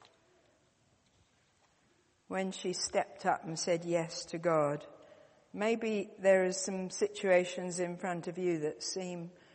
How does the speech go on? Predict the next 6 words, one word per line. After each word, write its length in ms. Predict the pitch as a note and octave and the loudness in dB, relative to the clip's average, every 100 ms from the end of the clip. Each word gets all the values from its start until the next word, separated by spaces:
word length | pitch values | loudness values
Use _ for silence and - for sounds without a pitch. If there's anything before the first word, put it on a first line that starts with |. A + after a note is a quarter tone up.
| _ - | _ -4
really 300 | F3+ F3+ F3+ | 0 0 0
difficult. 680 | F3 E3+ E3+ - C#3+ - - - _ _ _ _ _ _ _ _ _ _ _ _ _ _ _ | -2 -4 -8 -6 -10 -10 -20 -20 _ _ _ _ _ _ _ _ _ _ _ _ _ _ _
Here's 340 | - G#3+ A3 - | -2 0 0 -2
God's 320 | G3 F#3 F3 | -2 -2 0
opportunity. 840 | E3+ F3+ E3+ F#3 E3+ D#3+ - D#3 | -2 -2 -4 -4 -4 -4 -6 -8
Just 400 | E3 G#3+ - - | -6 -8 -8 -14